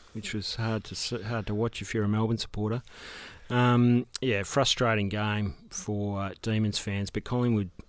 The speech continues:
which is kind of forgotten, also had their opportunities to be even further ahead, uh, at the start of the, start of the game when Jamie Elliott missed a few. So I reckon Melbourne, I think Melbourne can beat Carlton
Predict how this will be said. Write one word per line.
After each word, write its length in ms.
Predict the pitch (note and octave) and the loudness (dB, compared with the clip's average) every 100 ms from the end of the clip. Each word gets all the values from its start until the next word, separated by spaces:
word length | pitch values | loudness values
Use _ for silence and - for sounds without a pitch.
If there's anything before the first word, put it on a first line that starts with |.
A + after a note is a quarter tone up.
| - _ | -20 _
which 220 | G#2+ - | -4 -4
is 80 | - | -2
kind 240 | - B2 | 0 0
of 80 | G2+ | 0
forgotten, 400 | - G2 G2 G#2 | -4 -4 -2 0
also 260 | A2 G#2+ G#2+ | 0 2 0
had 180 | G2+ | 0
their 100 | G2 F#2+ | -2 -4
opportunities 560 | - - G#2 G2+ F#2+ | -6 -4 0 0 -2
to 80 | - | -6
be 140 | G2+ G2 | -6 -4
even 200 | G2 F#2 | -4 -4
further 380 | - G#2+ G#2+ G2+ | -2 -2 0 -2
ahead, 320 | F#2 G2+ F2+ - - - - - - G#2 | -4 -6 -8 -14 -20 -20 -20 -20 -10 -4
uh, 100 | G#2 | -4
at 60 | |
the 60 | F#2+ | -4
start 340 | - G#2+ G2+ | -4 0 2
of 60 | F#2+ | 2
the, 200 | F#2+ F#2+ - | 2 0 -4
start 280 | - - G#2+ | -10 -2 0
of 60 | G2+ | 2
the 60 | |
game 220 | F#2+ G2+ G2 | 0 0 0
when 100 | G2 | 0
Jamie 300 | G#2 G2 G2+ | 0 0 0
Elliott 260 | G#2 G#2+ | -2 -2
missed 220 | A2 G2+ | -4 -6
a 40 | - | -6
few. 220 | - G#2+ | -4 -4
So 260 | G2 B2 A#2+ | -2 0 4
I 40 | |
reckon 380 | C3+ D#3 E3 C3+ | 4 6 4 4
Melbourne, 480 | C#3+ D#3 E3 E3 C#3+ - _ _ _ | 4 6 8 6 4 -2 _ _ _
I 120 | C3+ | 2
think 180 | C#3+ E3 | 4 4
Melbourne 280 | C#3+ C3 A#2 | 6 6 4
can 120 | A2+ | 0
beat 220 | G#2+ A2+ | -2 -4
Carlton 440 | - A2+ G2+ A2 | -4 -6 -6 -6